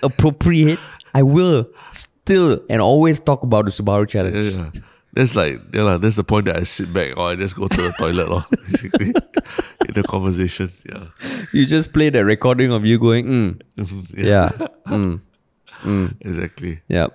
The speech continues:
Speaker 1: mm. Then you go put Nolan to sleep and all,
Speaker 2: Yeah.
Speaker 1: right?
Speaker 2: But yeah, that's right. That's my
Speaker 1: <laughs>
Speaker 2: favorite comment.
Speaker 1: Okay, cool. My, my favorite comment is, is, I guess it's, it, it was,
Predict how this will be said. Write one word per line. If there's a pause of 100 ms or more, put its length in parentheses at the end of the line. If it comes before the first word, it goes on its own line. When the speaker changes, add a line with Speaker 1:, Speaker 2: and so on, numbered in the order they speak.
Speaker 1:
mm. (220)
Then
you
go
put
Nolan
to
sleep
and
all,
Speaker 2:
Yeah.
Speaker 1:
right? (580)
Speaker 2:
But
yeah,
that's
right.
That's
my
Speaker 1:
<laughs>
Speaker 2:
favorite
comment. (960)
Speaker 1:
Okay,
cool.
My,
my
favorite
comment
is, (340)
is, (240)
I
guess
it's,
it,
it
was,